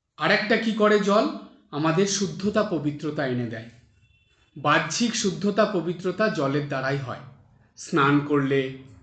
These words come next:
হাত মুখ ধুলে। আর জলের মধ্যে আর একটা গুণ থাকে, সেটা হলো স্নিগ্ধতা। দেখবেন, জল খেলে বা জল দিয়ে মুখ ধুলে কত ফ্রেশ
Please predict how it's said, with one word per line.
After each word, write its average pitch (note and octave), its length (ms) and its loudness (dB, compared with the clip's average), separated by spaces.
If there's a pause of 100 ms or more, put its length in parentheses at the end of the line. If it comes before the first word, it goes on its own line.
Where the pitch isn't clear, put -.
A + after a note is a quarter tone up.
(600)
হাত D3+ 320 -6
মুখ D3+ 220 4
ধুলে। C#3 340 0 (720)
আর C#3+ 160 -6
জলের E3+ 340 4
মধ্যে F#3+ 340 2 (380)
আর D3+ 120 -4
একটা E3+ 260 0
গুণ D#3+ 300 2
থাকে, C3+ 300 -6
সেটা - 220 -8
হলো E3 140 -4
স্নিগ্ধতা। E3 680 0 (1120)
দেখবেন, D3+ 360 2 (480)
জল D#3 360 4
খেলে D#3+ 300 4 (380)
বা D3 100 -2
জল C#3+ 340 2
দিয়ে D3+ 200 2 (280)
মুখ D#3 260 4
ধুলে D3+ 320 2 (920)
কত D#3 160 -8 (200)
ফ্রেশ D#3+ 340 0